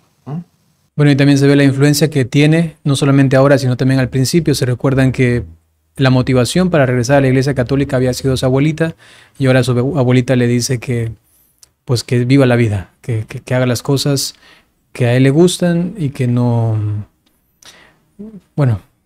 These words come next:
Speaker 2: que, que no le van a, a permitir en la iglesia católica supuestamente regresar, y entonces, eh, que haga lo que él, él quiera, ¿no? Un poco así, independizándose de la jerarquía, de la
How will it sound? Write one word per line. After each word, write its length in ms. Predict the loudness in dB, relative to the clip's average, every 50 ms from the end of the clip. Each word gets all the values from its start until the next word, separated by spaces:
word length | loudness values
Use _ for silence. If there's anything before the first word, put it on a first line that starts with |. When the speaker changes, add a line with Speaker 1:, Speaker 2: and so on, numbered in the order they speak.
| _ _ _
Speaker 2:
que, 200 | -4 -2 -2 0
que 80 | 0 0
no 140 | 2 2
le 60 | 4 4
van 160 | 4 4 2
a, 360 | 2 2 2 0 -2 -2 -4
a 60 | -4
permitir 320 | -2 -2 -2 0 0 0 0
en 80 | 2
la 80 | 2 2
iglesia 200 | 2 0 0 -2
católica 460 | -2 -2 0 0 0 0 -2 -2 -4
supuestamente 640 | -4 -4 -4 -4 -4 -2 -2 0 0 0 0 0
regresar, 420 | -2 -2 -2 -2 -2 -2 -2 -2 0
y 80 | -2
entonces, 600 | -4 -4 -4 -4 -6 -4 -4 -4 -4 -4 -4 -6
eh, 240 | -8 -8 -8 -10 -12 -10
que 340 | -8 -6 -4 -4 -6 -6 -4 -2
haga 200 | 0 0 0 0
lo 140 | -2 -4
que 160 | -4 -4 -4 -4
él, 360 | -2 -2 -4 -6 -8 -10 -10 _
él 140 | -4 -4 -4
quiera, 320 | -4 -4 -4 -2 -2 -4 -6
¿no? 180 | -8 -10 -10 _ _ _ _ _ _ -10
Un 80 | -6 -4
poco 240 | -4 -2 -2 -2
así, 400 | -2 -2 -2 -2 -2 -2 -2 -4 -2
independizándose 1000 | -2 -2 -2 -2 -2 -2 -2 0 0 -2 -2 -2 0 0 0 0 -2 -2 -4 -4
de 80 | -2
la 100 | -4 -4
jerarquía, 640 | -4 -4 -4 -4 -4 -2 -2 0 0 0 -2 -4 -6 _ -20 -20 -20 -20 -20 -20 -20 -20 -20 _ _ _
de 80 | -4 -2
la 340 | 0 0 0 -2 -4 -6